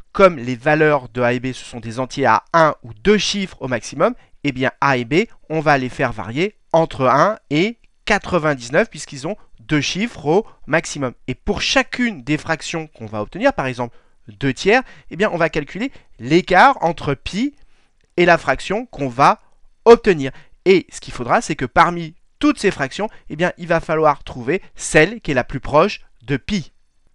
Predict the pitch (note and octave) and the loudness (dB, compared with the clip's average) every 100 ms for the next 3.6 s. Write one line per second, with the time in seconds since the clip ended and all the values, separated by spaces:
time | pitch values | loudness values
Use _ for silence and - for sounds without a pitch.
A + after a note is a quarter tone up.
0 | - G#3+ E3 - D3 C#3+ E3 D3+ G#2+ G2 | 0 2 2 2 2 4 0 0 -12 -16
1 | - G#2+ E3 A#3 A#3+ F#3 E3 F3+ D3+ D#3 | -12 -10 -8 -6 -4 -2 -2 -4 0 0
2 | E3 D#3+ - - G3 - G3+ A3+ G3+ C#3+ | 2 -4 -6 -6 -2 2 2 2 -2 -4
3 | G#2+ C#3 - E3+ C#3+ | -12 -18 -4 0 0